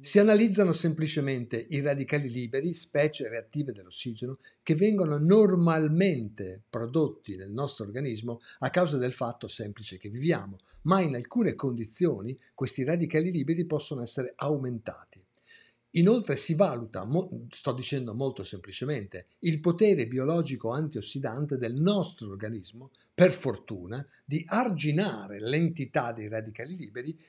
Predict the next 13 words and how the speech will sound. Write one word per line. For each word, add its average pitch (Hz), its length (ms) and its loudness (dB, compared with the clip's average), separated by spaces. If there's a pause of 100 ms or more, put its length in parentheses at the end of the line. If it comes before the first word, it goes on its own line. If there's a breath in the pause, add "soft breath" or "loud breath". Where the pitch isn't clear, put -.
di 160 240 2
limitarli, 151 760 0
di 185 180 2
contrastarli, 131 1080 -2
evitando 131 800 -4 (180 loud breath)
che - 120 2
i 175 60 6
radicali 196 440 2
liberi 151 300 -2
possano 143 380 -6
creare 123 400 -6
danni. 98 380 -14 (120)
Perché? 170 520 0